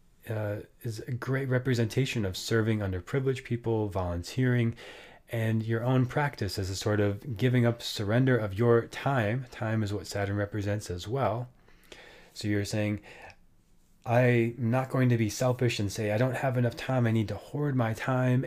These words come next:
and then just end up spending it, like, scrolling social media anyway. I'm going to say, 'I have so much time, so much to give. I can easily and freely give of my time to my practices, and maybe to donate to causes I believe in,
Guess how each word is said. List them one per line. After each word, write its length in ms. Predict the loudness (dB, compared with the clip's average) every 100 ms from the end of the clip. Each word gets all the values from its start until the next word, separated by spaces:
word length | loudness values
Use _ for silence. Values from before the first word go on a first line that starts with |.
| 0
and 160 | 0
then 140 | 2 0
just 180 | -2
end 180 | -2 0
up 140 | -2 -4
spending 440 | -6 -4 -2 -4
it, 100 | -6
like, 140 | -10
scrolling 460 | -12 -8 -4 -4 -4
social 340 | -6 -8 -8
media 240 | -6 -4 -4
anyway. 520 | -2 0 0 0 -2 -8 -18 -18 -12 -4
I'm 100 | 2
going 160 | 4
to 60 | 2
say, 240 | 2 0
'I 120 | 2 2
have 180 | 2
so 200 | 0 2
much 240 | 4 2 0
time, 440 | -2 0 0 -2
so 160 | 0 0
much 240 | 0 -2
to 100 | -4
give. 400 | 0 4 4 2 -2 -16 -20 -20 -20 -6
I 120 | -2
can 300 | 2 2 0 -6 _ -4
easily 400 | 0 2 4 4
and 120 | 4
freely 360 | 2 2 4 2
give 260 | 2 4
of 120 | 6 4
my 140 | 2
time 340 | -2 -4 -4 -4
to 100 | -4
my 120 | -6
practices, 840 | -4 -4 -4 -8 -8 -4 -4 -6 -10 -20 -16 -4
and 340 | 0 2 2
maybe 340 | 0 0 -2 -4
to 160 | -8
donate 520 | -4 0 4 4 2 -4
to 100 | -10
causes 500 | -4 -2 0 0 -2
I 100 | -4
believe 400 | -4 -4 -4 -2
in, 200 | -2